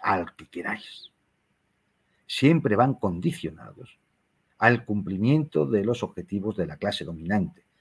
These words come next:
Por ejemplo, eh, por tanto, van encapsulados en eso que se llama la ideología de la clase dominante. Las redes sociales, donde antes te censuraban, ahora incluso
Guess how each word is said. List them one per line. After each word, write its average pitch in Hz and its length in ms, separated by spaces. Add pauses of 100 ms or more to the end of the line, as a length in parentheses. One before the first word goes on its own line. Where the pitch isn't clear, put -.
(400)
Por - 120
ejemplo, - 440
eh, 87 100
por - 160
tanto, 104 420 (220)
van 104 360
encapsulados 104 1400
en 92 140
eso 110 220
que - 60
se - 160
llama 90 300 (300)
la 95 140
ideología 85 480
de 90 80
la 76 120
clase - 280
dominante. 85 600 (1120)
Las 104 240
redes 107 260
sociales, - 680 (1400)
donde 92 720 (320)
antes 123 280
te 143 120
censuraban, 104 600
ahora 113 280
incluso 127 720